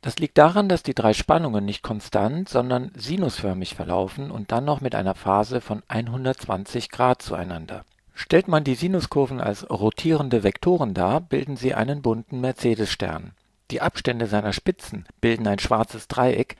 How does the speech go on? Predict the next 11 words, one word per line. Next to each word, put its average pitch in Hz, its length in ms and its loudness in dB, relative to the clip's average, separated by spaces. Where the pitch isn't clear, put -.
dessen 131 240 -4
Seitenlängen 127 840 0
nicht - 380 -4
doppelt - 360 -2
so - 120 -2
groß 98 340 -2
sind 113 320 -4
wie 113 140 -6
die 107 120 -2
bunten 110 360 -4
Vektoren, 117 540 -2